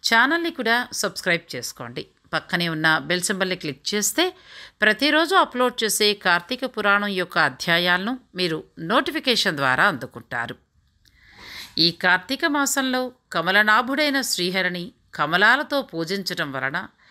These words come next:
కమలాసని అయిన లక్ష్మీదేవి ఆ భక్తుల ఇళ్లల్లో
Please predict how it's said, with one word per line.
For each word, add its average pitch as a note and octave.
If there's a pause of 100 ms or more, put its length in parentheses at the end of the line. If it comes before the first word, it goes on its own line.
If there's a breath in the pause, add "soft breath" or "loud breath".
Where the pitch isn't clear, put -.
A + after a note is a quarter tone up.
(400 loud breath)
కమలాసని A#3+
అయిన A#3+
లక్ష్మీదేవి D3+ (260)
ఆ D#3
భక్తుల D#3
ఇళ్లల్లో E3